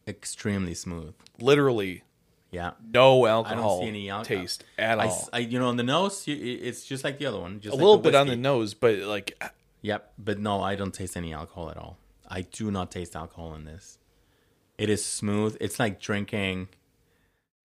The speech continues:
Speaker 1: cheese, man. Like you said, it's like a very flavorful mixed something because it don't taste like alcohol.
Speaker 2: No.
Speaker 1: There's, there's
Speaker 2: This has
Speaker 1: definitely
Speaker 2: less
Speaker 1: floral
Speaker 2: burn than
Speaker 1: tones.
Speaker 2: the other one does.
Speaker 1: Very,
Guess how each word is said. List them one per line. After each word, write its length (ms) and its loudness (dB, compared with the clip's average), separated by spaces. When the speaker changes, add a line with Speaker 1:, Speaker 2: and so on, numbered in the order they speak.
Speaker 1:
cheese, 480 -6
man. 260 -6
Like 200 -8
you 80 -6
said, 320 -4
it's 200 -8
like 160 -6
a 60 -4
very 460 -2
flavorful 960 -6
mixed 680 -6
something 580 -6
because 280 -6
it 120 -4
don't 180 0
taste 200 -4
like 160 -4
alcohol. 440 -6
Speaker 2:
No. 400 -2
Speaker 1:
There's, 220 0
there's 220 2
Speaker 2:
This 160 2
has 160 6
Speaker 1:
definitely 180 0
Speaker 2:
less 140 4
Speaker 1:
floral 260 4
Speaker 2:
burn 120 0
than 140 -2
Speaker 1:
tones. 200 0
Speaker 2:
the 100 -2
other 180 2
one 180 -10
does. 120 -14
Speaker 1:
Very, 360 -6